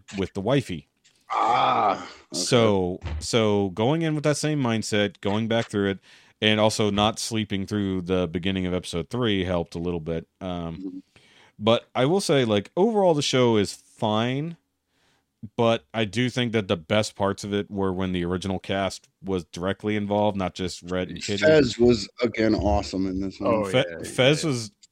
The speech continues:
Speaker 1: used exactly as Fez should be used
Speaker 2: Yep.
Speaker 1: with, with Shez Fez.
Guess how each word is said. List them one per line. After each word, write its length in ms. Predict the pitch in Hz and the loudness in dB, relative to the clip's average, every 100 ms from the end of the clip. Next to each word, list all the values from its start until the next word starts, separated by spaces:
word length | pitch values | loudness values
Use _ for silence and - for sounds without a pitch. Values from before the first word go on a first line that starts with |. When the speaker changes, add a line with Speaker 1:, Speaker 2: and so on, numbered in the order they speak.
| - | -12
Speaker 1:
used 560 | 104 104 107 104 - - - | -4 -2 -2 -4 -8 -14 -10
exactly 580 | 101 80 104 104 98 | -10 -4 -2 -2 -2
as 120 | 92 - | -4 -4
Fez 220 | 95 92 | -4 -4
should 160 | 95 | -6
be 80 | 85 | -8
used 500 | 82 101 113 110 - _ - | -4 -2 -2 -4 -8 _ -8
Speaker 2:
Yep. 120 | 110 - | -8 -4
Speaker 1:
with, 300 | 95 - - | -6 -6 -8
with 160 | 110 101 | -6 -4
Shez 360 | - 113 101 - | 0 0 0 0
Fez. 480 | 117 120 117 - | 0 0 0 -6